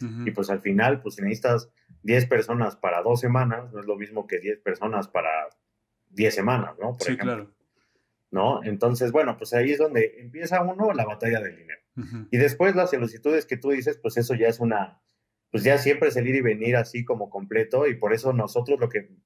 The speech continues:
Speaker 2: tratamos de hacer, eh, siempre es tener puntos de no retorno, ¿no?
Speaker 1: Ya.
Speaker 2: Puntos de no retorno donde a partir de que tienes un cambio en ese punto de no retorno,
Speaker 1: Ujú.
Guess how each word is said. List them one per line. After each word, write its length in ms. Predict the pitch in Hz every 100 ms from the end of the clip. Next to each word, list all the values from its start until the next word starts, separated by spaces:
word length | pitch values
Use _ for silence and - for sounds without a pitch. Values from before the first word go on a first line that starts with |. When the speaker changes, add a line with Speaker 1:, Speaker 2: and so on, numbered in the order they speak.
| _ _
Speaker 2:
tratamos 480 | 107 101 117 123 117
de 80 |
hacer, 440 | 95 - 110 107 - _ _ _ _ _ _
eh, 520 | - 107 104 104 110 107
siempre 500 | - 123 131 139 123
es 140 | 123
tener 320 | 123 117 123 123
puntos 280 | 131 131 110
de 80 |
no 140 | 101 107
retorno, 500 | 104 - 92 87 _ _ _
¿no? 320 | 95 98 - _
Speaker 1:
Ya. 100 | 113
Speaker 2:
Puntos 320 | 139 156 156
de 80 | 117
no 120 | 107 120
retorno 540 | 120 - 120 131 147
donde 520 | 113 101 101 98 92 _ _ -
a 160 | 104
partir 440 | 101 110 101 139 143
de 180 | 147 147
que 480 | 117 107 104 104 _
tienes 420 | - 127 131 131 127
un 140 | 131
cambio 460 | 127 120 120 107 98
en 100 | 98
ese 160 | 110
punto 280 | 123 120 120
de 60 | 117
no 120 | 110
retorno, 600 | 120 113 131 131 175 254
Speaker 1:
Ujú. 320 | 127 95 110